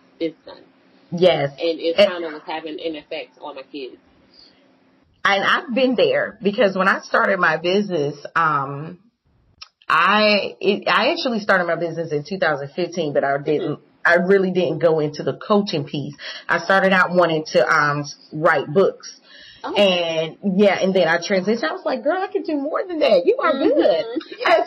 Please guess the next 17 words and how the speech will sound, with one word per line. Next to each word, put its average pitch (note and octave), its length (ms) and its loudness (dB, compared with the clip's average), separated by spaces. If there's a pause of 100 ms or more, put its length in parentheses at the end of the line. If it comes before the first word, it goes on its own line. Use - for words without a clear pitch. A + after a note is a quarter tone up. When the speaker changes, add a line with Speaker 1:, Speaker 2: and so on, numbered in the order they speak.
Speaker 2:
so E4 300 4
<laughs> - 720 -6
it's - 800 -6
like A4 160 -2
realization. D#4+ 1000 0 (500)
Speaker 1:
<laughs> - 40 -16
Speaker 2:
And E4 220 0 (120)
so D4 460 4
I, A3 340 0
I B3 220 0
came C4+ 200 -2
into G#3+ 220 -4
the F3+ 120 -4
coaching D4 460 -2
piece G3 320 -4
of D#3+ 200 0
it. C#3 220 -4